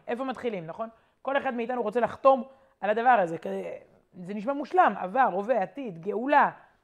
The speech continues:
האבות, הארץ, הצלחה, ברית, מעולה. ואז פסוק אחד אחר כך, כלומר, לא קורה פה עוד משהו באמצע.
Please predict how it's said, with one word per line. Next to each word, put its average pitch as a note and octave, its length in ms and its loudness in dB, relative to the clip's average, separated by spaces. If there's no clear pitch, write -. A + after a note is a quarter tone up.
האבות, F#3+ 520 4
הארץ, A3 600 0
הצלחה, G#3+ 540 0
ברית, A3 560 -8
מעולה. D4 280 2
ואז A#3+ 280 0
פסוק D#4 300 -6
אחד - 180 -4
אחר G#3+ 140 -4
כך, F#3 160 -6
כלומר, F#3 160 -8
לא A#3 120 -4
קורה C#4+ 280 0
פה F#3+ 180 -8
עוד F#3 260 -10
משהו E3+ 160 -18
באמצע. D3+ 380 -16